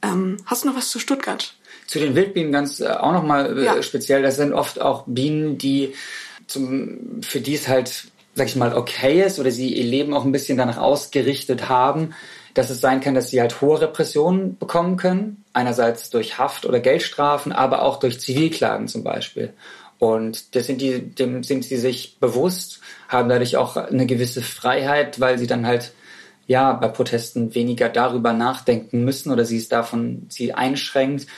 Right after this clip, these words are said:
Speaker 1: Sich halt davon befreit haben, ein Stück
Speaker 2: Genau.
Speaker 1: weit, genau.
Speaker 2: Ja,
Speaker 1: Ja.
Speaker 2: total.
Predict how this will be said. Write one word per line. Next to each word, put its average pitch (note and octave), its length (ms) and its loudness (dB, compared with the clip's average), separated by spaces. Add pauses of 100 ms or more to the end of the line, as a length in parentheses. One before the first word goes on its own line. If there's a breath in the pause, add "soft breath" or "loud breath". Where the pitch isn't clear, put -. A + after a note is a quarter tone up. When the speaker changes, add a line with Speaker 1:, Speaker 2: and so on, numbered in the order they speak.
Speaker 1:
Sich A#3+ 200 -2
halt A3+ 120 2
davon A3 220 -2
befreit G#3 360 -4
haben, F#3 180 -6
ein G3 40 -8
Stück - 160 -6
Speaker 2:
Genau. D#3 220 2
Speaker 1:
weit, A2 120 -8
genau. E3 300 -6
Speaker 2:
Ja, - 160 -2
Speaker 1:
Ja. - 80 -10
Speaker 2:
total. - 480 -6